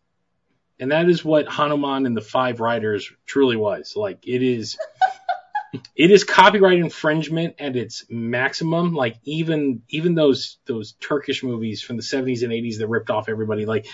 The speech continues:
at least there's a story to be told. They're bonkers and they're, they're wild, but, like, there's some level of competence being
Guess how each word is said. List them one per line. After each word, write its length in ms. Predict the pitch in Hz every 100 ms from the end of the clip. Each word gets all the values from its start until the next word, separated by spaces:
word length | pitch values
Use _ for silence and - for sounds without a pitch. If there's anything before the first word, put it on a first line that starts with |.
| - - -
at 160 | 233
least 300 | 311 330 -
there's 240 | 214 269 220
a 120 | 196
story 500 | - - 180 190 175
to 100 | 160
be 140 | 147
told. 400 | - 170 120 90
They're 120 | 143
bonkers 540 | 113 147 160 165 165 147
and 80 | 139
they're, 200 | 123 123
they're 180 | 131 120
wild, 420 | 117 131 160 160
but, 140 | 147
like, 280 | 147 156 - - - _ _ -
there's 320 | 247 240 - - 165
some 360 | - 294 320 214
level 380 | 208 226 208
of 100 | 143
competence 760 | - 165 175 214 - 220 226 -
being 600 | 127 - 170 175 165